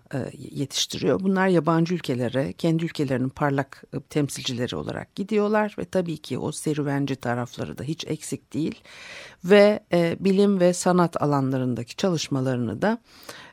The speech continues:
e, bu, bu şekilde yü-, e, yürütüyorlar. Şimdi Botta hekim, doğa bilimleriyle ilgili diplomat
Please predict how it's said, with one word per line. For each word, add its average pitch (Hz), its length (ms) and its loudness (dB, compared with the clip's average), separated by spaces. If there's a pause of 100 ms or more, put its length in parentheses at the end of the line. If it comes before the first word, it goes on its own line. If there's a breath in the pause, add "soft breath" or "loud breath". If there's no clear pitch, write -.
(120)
e, - 300 0 (220)
bu, 175 260 -8
bu 208 100 6
şekilde 165 580 0 (160)
yü-, 151 240 -2
e, 151 40 2 (480)
yürütüyorlar. 147 600 -2
Şimdi 226 200 0
Botta 262 360 4
hekim, 190 460 2 (140)
doğa 208 240 4
bilimleriyle 131 640 0
ilgili 139 500 -4
diplomat 139 640 0